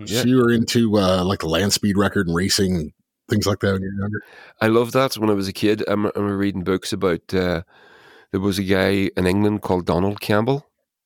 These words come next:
Speaker 2: Mm-hmm.
Speaker 1: He was a very famous, he died, um, uh, trying to go for the, the, the water record in a, in a,
Speaker 2: Oh.
Speaker 1: in a boat in England. Um,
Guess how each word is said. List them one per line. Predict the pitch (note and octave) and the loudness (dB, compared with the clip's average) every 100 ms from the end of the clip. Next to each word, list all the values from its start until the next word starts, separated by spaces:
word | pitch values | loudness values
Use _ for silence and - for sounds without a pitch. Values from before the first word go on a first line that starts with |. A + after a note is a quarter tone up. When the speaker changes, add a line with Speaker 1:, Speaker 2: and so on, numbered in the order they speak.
| _ _ _ | _ _ _
Speaker 2:
Mm-hmm. | F#2+ B2+ D#3 - _ _ _ _ | 2 4 2 -2 _ _ _ _
Speaker 1:
He | G#2+ | -2
was | G2 | 0
a | |
very | F#2 F#2 | 0 -2
famous, | - F#2 F#2+ F#2+ | 0 0 0 0
he | F#2 | -2
died, | E2+ D#2+ G2 G2 - - - | 0 0 0 -4 -12 -12 -4
um, | E2+ E2 B1+ - - | -2 -2 -4 -10 -8
uh, | A1+ D2 - - | -4 -4 -8 -6
trying | - E2+ | 0 0
to | D#2+ | 0
go | E2 | -2
for | - | -2
the, | D#2+ D#2 D2 - | -2 -4 -6 -6
the, | D#2 D2+ - _ _ _ - | -6 -6 -10 _ _ _ -12
the | D#2 | -10
water | E2+ F2 A2+ B2+ - _ _ _ | -4 -2 -2 -4 -10 _ _ _
record | A2+ G#2+ B2 - A2+ | -8 -6 -4 -4 -2
in | F#2+ E2+ | 0 -2
a, | - | -4
in | D#2 | -4
a, | D2+ C#2+ - | -6 -6 -2
Speaker 2:
Oh. | A#2 G2 - _ _ _ _ | -2 -2 -6 _ _ _ _
Speaker 1:
in | F2 | -6
a | |
boat | - F2+ A2 - | -4 -4 -4 -4
in | F2+ | -2
England. | F#2+ A2 A#2 A2 - _ - - - _ _ F2+ | -2 -2 -4 -8 -18 _ -20 -20 -20 _ _ -2
Um, | F2 E2+ E2 D#2 | 0 0 -2 -4